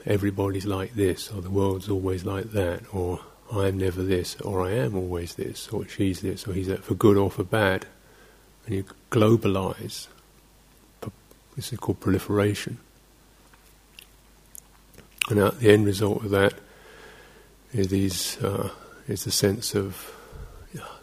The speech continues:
s-, it hardens one's opinionatedness or conceit. You know, "This is my view, this is correct, she is, he isn't,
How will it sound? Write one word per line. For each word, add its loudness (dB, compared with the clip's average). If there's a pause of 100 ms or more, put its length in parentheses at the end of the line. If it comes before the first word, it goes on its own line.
(100)
s-, 2
it -12
hardens 4
one's 0
opinionatedness -2 (960)
or -6
conceit. -2 (480)
You -8
know, -8 (1120)
"This 0
is -2
my 4
view, 0
this -8
is -10
correct, -2 (300)
she 0
is, 0
he 0
isn't, -4